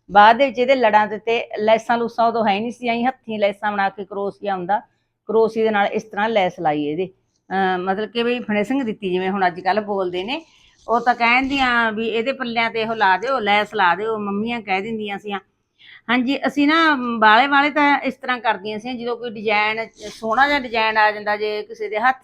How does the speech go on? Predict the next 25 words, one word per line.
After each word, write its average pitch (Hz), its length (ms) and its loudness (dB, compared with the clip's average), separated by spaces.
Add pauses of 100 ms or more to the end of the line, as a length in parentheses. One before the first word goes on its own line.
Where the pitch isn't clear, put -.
(100)
'ਚ, 214 100 -2 (460)
ਤਾਂ 247 100 2
ਅਸੀਂ 262 160 -2
ਰਾਤ 208 300 6
ਨੂੰ 220 140 -6
ਚਾਦਰ 214 280 -2
ਲੁਕੋ 220 420 -6
ਕੇ 220 180 -8
ਕੱਢਦੇ 175 280 -2
ਹਾਂ, 220 80 -10
ਦੂਜੀਆਂ 190 380 -4
ਕੁੜੀਆਂ 185 300 -8
ਤੋਂ 185 120 -10
ਕਹਿ 190 200 2
ਦਿੰਦੀਆਂ 233 200 -8
ਵੀ 220 100 -8
ਉਹਨੂੰ 208 200 -6
ਨਾ 254 80 -2
ਪਤਾ 180 200 -10
ਲੱਗ 170 140 -6
ਜੇ 170 180 -10
ਮੇਰੇ 175 200 -6
ਨਮੂਨੇ 170 440 -6
ਦਾ। 170 100 -4
ਮੇਰੇ 180 180 -8